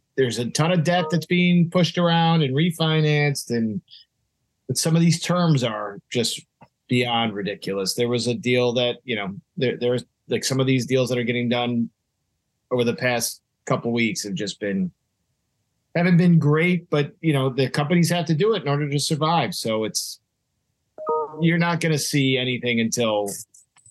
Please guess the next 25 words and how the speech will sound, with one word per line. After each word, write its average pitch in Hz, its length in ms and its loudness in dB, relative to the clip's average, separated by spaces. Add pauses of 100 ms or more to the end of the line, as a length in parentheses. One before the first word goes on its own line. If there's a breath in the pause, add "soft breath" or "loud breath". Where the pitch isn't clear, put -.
you 120 200 -6
get 117 260 -2
a 113 80 -4
lot 117 240 -2
of 110 60 -4
these 110 180 -4
bigger 107 320 -4
funds 104 360 -6
that 98 100 -6
come 104 220 -8
in 101 100 -4
here 98 360 -4 (680)
and 113 80 -4
start 110 320 -2
putting 104 400 -4
money 104 180 -2
to 95 80 -4
work. 98 300 -8
But, 139 120 -2
you 156 140 0
know, 127 220 -2 (600)
like, 139 240 0
even 220 340 4
the 165 220 2
little, 196 520 0